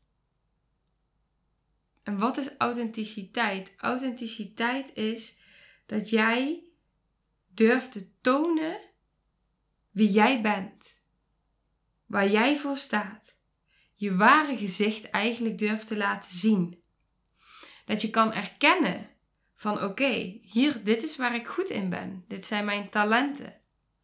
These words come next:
Dit zijn mijn natuurlijke gaves. Maar ac-, dat je ook durft te accepteren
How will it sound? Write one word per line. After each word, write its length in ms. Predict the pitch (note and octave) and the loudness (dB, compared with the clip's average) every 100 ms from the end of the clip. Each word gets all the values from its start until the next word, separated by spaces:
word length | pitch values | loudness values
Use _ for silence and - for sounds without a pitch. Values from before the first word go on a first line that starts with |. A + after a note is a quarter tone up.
| _ - | _ -12
Dit 180 | G3 | -8
zijn 200 | - G3+ | -4 -2
mijn 140 | G3+ G3+ | 0 -2
natuurlijke 640 | G3+ - B3+ A#3+ A3+ G#3 | -4 -2 0 0 -2 -4
gaves. 800 | F#3 G#3+ B3 A3+ - - - _ _ - - - - | 0 2 2 -4 -14 -16 -20 _ _ -20 -20 -20 -4
Maar 120 | A3+ | 0
ac-, 240 | - A#3+ - | 2 0 -4
dat 160 | A3+ A#3 | -6 -4
je 120 | - | 0
ook 320 | C4 E4 E4 | 2 2 0
durft 300 | A#3 B3+ C4+ | 0 0 -2
te 120 | - | -4
accepteren 1120 | - A3 - G3+ - D4+ F4+ C4+ F3+ - E4 | -4 -4 -6 -10 -6 -4 -4 -4 -4 -4 -8